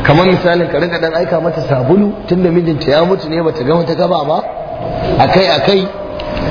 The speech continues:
Kaga wannan wani abu ne, abin nan jirki waye da kamar wanka. Ko ba haka bane? Ko kuma kana zuwa, kana ina dan gaisawa, ka ce, "Kai, wallahi duk wanda ya samu mace irin ki gaskiya ya dace."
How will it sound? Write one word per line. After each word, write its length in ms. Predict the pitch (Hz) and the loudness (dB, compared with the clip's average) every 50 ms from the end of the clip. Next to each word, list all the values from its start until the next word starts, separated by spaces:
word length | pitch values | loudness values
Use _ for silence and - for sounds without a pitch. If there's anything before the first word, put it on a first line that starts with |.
| - - - | -2 2 4
Kaga 180 | 165 175 185 | 4 6 6
wannan 260 | 202 208 208 202 180 | 6 6 4 4 4
wani 140 | 175 185 202 | 4 2 2
abu 200 | - 175 165 156 160 | 0 0 -2 -2 0
ne, 180 | 170 175 165 - - - | 0 0 -2 -2 -4 -2
abin 200 | 147 139 135 156 | -2 0 0 2
nan 120 | 160 151 135 | 0 0 0
jirki 240 | 131 151 143 143 147 | 0 0 0 0 0
waye 260 | 147 151 147 151 180 175 | 2 2 4 2 2 0
da 80 | - | -2
kamar 240 | - - 143 135 139 | -2 -4 -2 0 0
wanka. 360 | 139 139 139 139 - 147 139 127 - - - - - - - - - - - - - - | 0 0 0 0 0 0 -2 -2 -4 -6 -8 -8 -6 -4 -4 -2 -2 -2 0 0 4 4
Ko 80 | 202 196 | 6 6
ba 80 | 190 180 | 6 4
haka 120 | 170 170 165 | 4 2 4
bane? 200 | 160 151 147 - - - - - - - - - - - - - - | 2 2 2 0 -4 -4 -4 -4 -4 -2 -2 -2 -2 0 0 0 4
Ko 60 | 170 180 175 175 | 4 4 4 4
kuma 160 | 196 190 185 | 4 4 4
kana 260 | - 214 196 185 170 160 160 | 4 2 2 2 2 0 0
zuwa, 340 | 196 214 196 185 180 180 - - - - - - - - - - - - - - | 2 2 2 2 0 -2 -2 -6 -6 -6 -6 -6 -4 -4 -2 -2 -2 0 2 4
kana 140 | 160 170 165 | 4 4 6
ina 180 | 170 185 175 147 | 6 4 4 4
dan 160 | 151 180 185 180 | 4 4 4 4
gaisawa, 520 | 190 208 196 156 185 170 160 175 180 170 - - | 4 4 2 2 2 0 0 0 0 -2 -4 -4
ka 40 | - 139 | -4 -4
ce, 100 | 160 151 | -2 0
"Kai, 200 | - 151 - - - - - - - - - - - - - - - | 0 0 0 0 -2 -2 -2 -4 -4 -4 -2 -2 -2 -2 0 2 4
wallahi 400 | 131 139 151 165 170 156 143 - | 4 4 4 4 4 4 4 4
duk 120 | 175 185 190 | 2 2 2
wanda 220 | 202 202 185 170 165 | 2 2 2 0 0
ya 60 | 165 | 0
samu 220 | - 160 147 151 156 | 0 0 0 0 0
mace 180 | 147 139 - 135 | -2 -2 -2 -2
irin 220 | 147 156 147 139 | -2 -2 -2 -2
ki 100 | - - | -2 0
gaskiya 360 | 127 151 147 - - 160 151 156 | 0 0 0 2 2 2 4 4
ya 120 | 156 151 | 4 2
dace." 300 | 151 156 151 151 - - | 2 2 0 -2 -2 -4